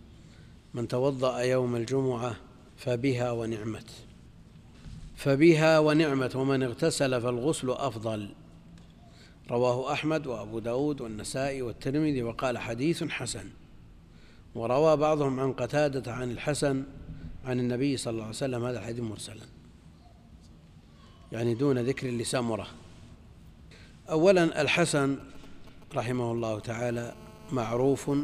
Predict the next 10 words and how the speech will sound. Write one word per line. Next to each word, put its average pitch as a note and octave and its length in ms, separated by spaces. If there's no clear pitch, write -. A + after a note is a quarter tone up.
بالتدليس A#2+ 960
الشديد، A2 560
وقد B2+ 280
عن C3+ 280
عن، G2+ 260
عن A2+ 200
الحسن C#3+ 520
عن D3+ 320
سمرة، A#2 420
ومثل B2+ 640